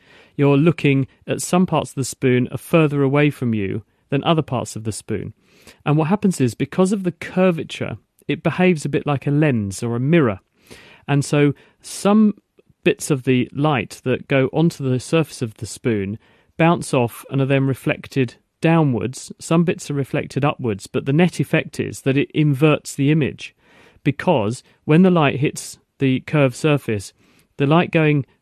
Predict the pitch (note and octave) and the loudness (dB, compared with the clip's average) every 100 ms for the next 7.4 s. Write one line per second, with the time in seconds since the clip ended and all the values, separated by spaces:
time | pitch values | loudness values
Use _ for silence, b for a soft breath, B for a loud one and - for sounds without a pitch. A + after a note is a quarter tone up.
0 | _ - D3 C3+ - D3+ D#3 C#3+ C#3+ C3 | _ -2 0 0 -2 -2 -2 -2 -4 0
1 | F3+ F3 - A#2+ - A#2+ A#2 - C#3 B2 | 2 2 2 -4 -2 -2 -2 0 -2 -2
2 | - C3+ - B2 D#3 - - A#2 G2+ A#2+ | 0 -2 0 -2 -2 -4 -6 -6 -4 -2
3 | C3+ E3 F3+ - - - C#3+ - C3 B2+ | 2 2 0 -4 -8 -2 -2 0 -2 0
4 | D#3 A2 G#2+ b b b - - - C#3 | 0 -2 -6 b b b -4 -4 -4 0
5 | D#3+ D3+ C#3 B2+ - B2 - - B2 B2 | 2 2 0 -2 -2 -8 -6 -2 0 0
6 | B2+ B2+ C#3 B2+ B2+ - - - B2+ B2+ | 0 -2 0 0 -2 -4 -6 -6 -4 -4
7 | - - B2 G2 | -4 -4 -4 -6